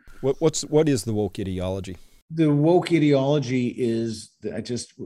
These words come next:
Speaker 2: read, so I wanna just say two things on that. If anybody has any questions to, you know, how do you disambiguate words or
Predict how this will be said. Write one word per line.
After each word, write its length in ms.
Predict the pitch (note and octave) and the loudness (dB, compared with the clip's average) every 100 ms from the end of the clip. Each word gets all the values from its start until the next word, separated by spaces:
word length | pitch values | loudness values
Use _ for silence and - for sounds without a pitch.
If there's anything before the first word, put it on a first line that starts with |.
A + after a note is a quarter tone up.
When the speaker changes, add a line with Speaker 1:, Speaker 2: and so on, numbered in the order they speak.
| - _ - | -16 _ -8
Speaker 2:
read, 540 | B2 A#2 A2+ F#2 F2+ | -2 0 0 -6 -10
so 180 | - B2 | -4 2
I 60 | |
wanna 280 | B2 C#3+ D3 | 4 4 4
just 260 | B2 A#2 - A2 | 2 -2 -4 -8
say 200 | - A2 | -4 -4
two 220 | A2 B2+ | -2 -4
things 340 | A#2+ G#2 G#2 | -2 -4 -4
on 120 | G#2 | -6
that. 120 | G2 G2 | -4 -6
If 120 | F#2+ | -4
anybody 420 | C#3+ E3 D3+ D3 | -2 0 2 2
has 180 | B2 G#2+ | 0 -2
any 260 | A2+ A#2+ | -2 -2
questions 640 | A#2 - G#2+ G#2 A#2 A2 A2 | -2 -2 -4 -2 -2 -2 -4
to, 200 | - F2+ | -8 -10
you 80 | - | -10
know, 80 | F#2 | -12
how 120 | G#2 | -6
do 60 | G2+ | -4
you 120 | G2+ | -4
disambiguate 880 | F2+ A2 G2 G2+ F#2+ G2+ G2+ G2+ F#2 | -6 -8 -6 -8 -6 -4 -4 -4 -4
words 580 | F#2 G2+ G2+ G2+ F#2 G2 | -6 -4 -2 -4 -6 -8
or 260 | F2 E2+ | -6 -8